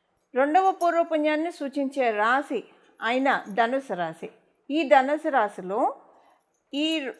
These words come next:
రెండు వేల ఇరవై ఐదు డిసెంబర్ ఇరవై ఒకటో తారీఖు నుంచి మూడు గ్రహాలు సంచారం చేస్తున్నాయి. మూడు గ్రహాల్లో ఒక గ్రహం సూర్యనారాయణమూర్తి,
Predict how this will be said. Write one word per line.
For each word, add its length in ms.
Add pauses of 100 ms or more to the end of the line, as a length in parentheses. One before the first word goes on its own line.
(120)
రెండు 260
వేల 220
ఇరవై 280
ఐదు 320
డిసెంబర్ 680 (380)
ఇరవై 300
ఒకటో 320
తారీఖు 420
నుంచి 580
మూడు 340
గ్రహాలు 480
సంచారం 600
చేస్తున్నాయి. 480 (840)
మూడు 280
గ్రహాల్లో 560
ఒక 220
గ్రహం 460
సూర్యనారాయణమూర్తి, 1200